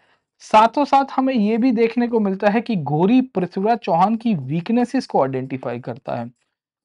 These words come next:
और ये वीकनेसेस के point of view से पृथ्वीराज चौहान की एक बहुत बड़ी वीकनेस थी, वो है राजपूत डायनेस्टीज की सपोर्ट में ना आना। मैंने आपको अभी थोड़ी देर पहले बताया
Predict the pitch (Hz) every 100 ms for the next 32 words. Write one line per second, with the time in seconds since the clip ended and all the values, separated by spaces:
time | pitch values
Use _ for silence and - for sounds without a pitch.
0 | _ 240 226 226 302 247 240 247 233 262
1 | 262 254 214 196 214 208 196 190 196 170
2 | 120 123 - _ _ _ _ - 190 202
3 | 262 294 269 226 190 190 226 247 247 240
4 | 214 175 165 233 240 208 214 180 175 190
5 | 196 190 - 160 143 160 _ _ _ -
6 | 202 202 220 160 113 143 208 - 262 262
7 | 180 165 160 165 170 - 208 202 - 175
8 | - 151 143 175 170 151 143 160 127 98
9 | 80 - _ _ _ _ _ 147 175 214
10 | 160 160 - 143 170 165 160 160 151 143
11 | 135 147 147 180 160 196 139